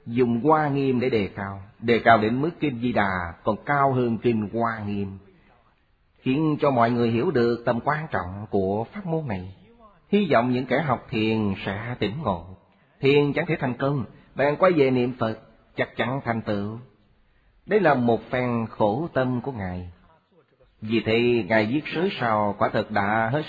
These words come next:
sức mềm dẻo, nhân nhượng. Ngõ hầu đạt được lợi ích toàn cuộc. Khác hẳn Ngẫu Ích Đại Sư.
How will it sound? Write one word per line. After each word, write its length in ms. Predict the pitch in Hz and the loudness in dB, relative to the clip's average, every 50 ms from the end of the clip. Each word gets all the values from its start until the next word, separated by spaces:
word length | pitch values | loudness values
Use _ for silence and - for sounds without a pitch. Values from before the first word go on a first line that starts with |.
| - | -8
sức 140 | 233 226 - | -10 -4 -2
mềm 220 | 120 113 104 90 90 | 0 0 0 0 0
dẻo, 360 | 98 95 90 87 90 120 156 151 | -2 -4 -4 -4 -6 -8 -6 -2
nhân 260 | 135 131 113 104 98 | -2 0 0 0 -2
nhượng. 400 | 101 101 92 87 87 90 92 98 - - - _ _ _ _ _ _ _ _ _ _ _ _ _ _ - - - - - | -2 -2 -2 -2 -4 -6 -8 -10 -12 -16 -20 _ _ _ _ _ _ _ _ _ _ _ _ _ _ -20 -20 -20 -12 -2
Ngõ 180 | 117 117 156 202 | 2 4 4 6
hầu 500 | 170 131 120 117 113 107 107 101 90 - - - - - _ _ | 8 6 6 6 6 4 4 2 0 -2 -8 -20 -20 -20 _ _
đạt 380 | - 120 131 127 123 127 123 | -2 0 0 0 0 -2 -2
được 480 | 117 120 117 113 110 101 - - - - | 0 2 4 4 4 2 0 -4 -6 -2
lợi 240 | 104 107 107 110 110 | 2 2 4 4 4
ích 220 | - 170 - - | 2 -2 -4 -4
toàn 240 | - 113 120 120 117 - | -2 -2 0 0 -2 -2
cuộc. 240 | 107 101 95 98 104 - - - _ _ _ _ _ _ - | -2 -2 -2 -2 -4 -8 -16 -20 _ _ _ _ _ _ -2
Khác 140 | 220 240 - | -2 0 2
hẳn 180 | 147 131 165 | 2 0 2
Ngẫu 120 | 175 139 127 | 2 2 0
Ích 140 | 175 - 127 | 0 0 0
Đại 160 | 113 107 101 - | 0 -2 -2 -2
Sư. 180 | 117 110 104 | -2 -2 -2